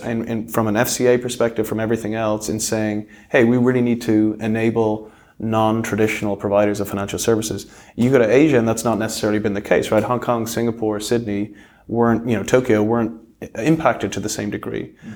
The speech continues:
Speaker 1: So the drivers have been a little bit different. Um, this is a very circuitous way of answering the question, but,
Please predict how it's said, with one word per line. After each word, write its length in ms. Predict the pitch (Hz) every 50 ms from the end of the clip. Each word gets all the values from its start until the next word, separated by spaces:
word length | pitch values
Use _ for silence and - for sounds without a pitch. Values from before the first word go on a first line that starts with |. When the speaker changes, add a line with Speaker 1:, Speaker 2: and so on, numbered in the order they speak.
| - -
Speaker 1:
So 200 | - - - 117
the 120 | 107 113
drivers 580 | 107 104 - 117 117 120 123 127 123 120 117 113
have 160 | 117 107 107
been 140 | 113 107 107
a 40 | 107
little 200 | 110 113 113 104
bit 200 | 104 98 95 -
different. 460 | 104 107 - - 95 95 - - - _ -
Um, 600 | 117 113 113 110 110 107 107 107 104 98 - - _ _ _ _ _
this 120 | 143 139
is 120 | 131 120
a 60 | 113 110
very 420 | 107 117 120 120 117 113 110 107
circuitous 520 | 107 - 107 101 - - 120 107 110 107
way 160 | - 113 107 101
of 60 | 101
answering 320 | 107 107 104 - 110 101
the 60 | 98
question, 420 | 98 - 113 110 - - 98 90 95 -
but, 360 | - 110 113 - - - _